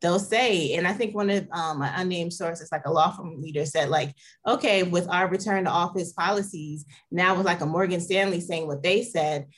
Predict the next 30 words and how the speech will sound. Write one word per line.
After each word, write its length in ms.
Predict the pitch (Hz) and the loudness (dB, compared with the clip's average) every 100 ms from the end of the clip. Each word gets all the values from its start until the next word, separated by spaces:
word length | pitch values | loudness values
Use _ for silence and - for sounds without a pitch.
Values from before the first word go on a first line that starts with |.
| _ - | _ 0
that 240 | 185 175 | 2 2
makes 240 | 190 175 - | -2 -4 -6
our, 420 | 175 185 185 160 | -2 2 2 0
um, 360 | 170 160 156 160 | 0 0 -2 -6
request 380 | 170 151 170 - | -4 -4 -4 -4
to 60 | |
our 240 | 165 180 180 | 0 2 2
employees 720 | 175 185 165 156 156 139 - | -2 -2 -2 -4 -10 -14 -4
seem 240 | 175 160 | -2 0
a 60 | 160 | 2
little 220 | 165 156 | 4 4
bit 220 | 151 135 | 2 2
less 200 | 151 147 | 0 -2
arbitrary." 680 | 151 156 139 110 104 170 - _ _ | -2 -2 -2 -4 -6 -8 -16 _ _
It's 160 | 160 151 | -6 -2
kind 140 | 156 | 0
of 60 | 151 | 2
like, 140 | 156 | 2
"Okay, 280 | 196 214 165 | 0 2 0
we 100 | 160 | 0
have 140 | 147 | -2
client, 360 | - 208 190 147 | -2 -2 -2 -2
we 80 | 165 | -2
have 120 | 143 | -2
a 40 | |
client 520 | 139 190 180 160 - | -2 -2 0 -2 -6
saying, 260 | - 147 139 | -6 -4 -2
like, 160 | 139 139 | -4 -2
they 120 | 147 | -2
want 340 | 143 143 - | -2 -4 -8